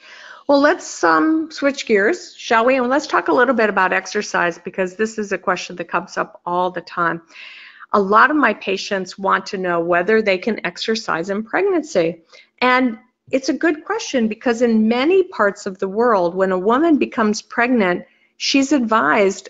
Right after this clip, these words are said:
not to move. She's advised to lie down for most of the day and not exercise and not move because of fears of harming the baby. Well, I can understand that. This is very well-intentioned in-,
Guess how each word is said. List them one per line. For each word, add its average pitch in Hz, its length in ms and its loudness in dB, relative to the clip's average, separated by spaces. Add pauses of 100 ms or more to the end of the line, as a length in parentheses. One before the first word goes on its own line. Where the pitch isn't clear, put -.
(120)
not 220 760 2 (180)
to 233 120 -4
move. 220 440 2
She's 214 240 -4
advised 214 440 -2
to 214 80 -2
lie 202 400 2
down 190 340 2
for 190 140 -8
most 190 400 -4
of 254 80 -6
the 285 100 -2
day 185 480 -2 (380)
and 196 240 0
not 214 320 4
exercise 185 680 -6
and 185 160 -6
not 202 300 2
move 175 340 -2
because 196 360 -6
of 185 100 -8
fears 208 480 -4
of 104 120 -6
harming 170 520 -4
the 185 100 -14
baby. 196 540 -2 (1400)
Well, 196 360 2 (380)
I 196 100 4
can 262 220 0
understand 240 560 0
that. - 200 -4
This 190 200 -10
is 185 120 -14
very 202 380 4
well-intentioned 202 1080 0
in-, 277 280 0